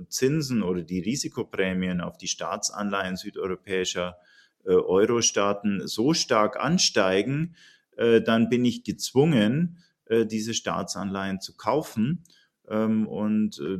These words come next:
damit könnte ich auch sagen, na ja, seit, äh, Mario Draghi, seit "Whatever it takes", ähm, ist die Unabhängigkeit, ähm, der, äh, Europäischen Zentralbank mit diesem engen Fokus auf das Mandat, ähm, der Preisstabilität eigentlich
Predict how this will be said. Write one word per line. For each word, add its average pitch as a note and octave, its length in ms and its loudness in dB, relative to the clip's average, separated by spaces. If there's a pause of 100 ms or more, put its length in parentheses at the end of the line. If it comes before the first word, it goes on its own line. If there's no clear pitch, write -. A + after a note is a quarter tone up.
damit G2+ 360 -6
könnte G2 180 -10
ich G2+ 120 -6
auch G2 100 -6
sagen, G2+ 300 -8
na F#2+ 120 -2
ja, G2 220 -4
seit, G2 340 -4
äh, F2+ 400 -4
Mario F#2+ 540 -2
Draghi, A2+ 400 0
seit - 320 -10
"Whatever F2+ 360 -4
it F2 200 -4
takes", - 440 -2
ähm, G#2 360 -4
ist F#2+ 180 -12
die F2+ 100 -12
Unabhängigkeit, G#2+ 1120 -4
ähm, F#2+ 300 -4 (100)
der, F#2 420 0 (520)
äh, F#2 80 -4
Europäischen F#2 800 0
Zentralbank G2 720 0
mit F2+ 140 -4
diesem F2+ 180 -4
engen A2 380 2
Fokus B2 640 0
auf F2 160 0
das - 220 -4
Mandat, F#2+ 840 0
ähm, F2+ 260 2
der F2 140 0
Preisstabilität G#2 1120 -2
eigentlich E2+ 380 -10